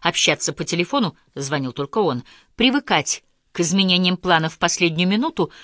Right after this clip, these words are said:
к постоянному напряжению, к беспокойству по поводу его достижений, аж желваки на скулах играли, не говоря уж о том,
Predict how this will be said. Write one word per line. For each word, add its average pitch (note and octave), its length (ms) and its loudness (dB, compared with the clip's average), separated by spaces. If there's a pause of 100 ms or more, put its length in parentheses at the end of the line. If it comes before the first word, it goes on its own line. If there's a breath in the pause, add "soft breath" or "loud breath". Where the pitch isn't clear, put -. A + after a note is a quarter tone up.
(160 loud breath)
к - 120 -12
постоянному C4 720 2
напряжению, G3 720 0 (260 soft breath)
к E3+ 60 -4
беспокойству F3+ 960 -2
по D#3 120 -2
поводу D3+ 340 -2
его D3 180 0
достижений, F3 680 -2 (460 soft breath)
аж C3 160 0
желваки C3+ 520 -4
на B2 100 -4
скулах - 400 -8
играли, B2+ 380 -6 (400 soft breath)
не E3 160 -2
говоря D#3+ 300 2
уж C#3 160 -4
о C#3 80 -2
том, D3+ 240 -2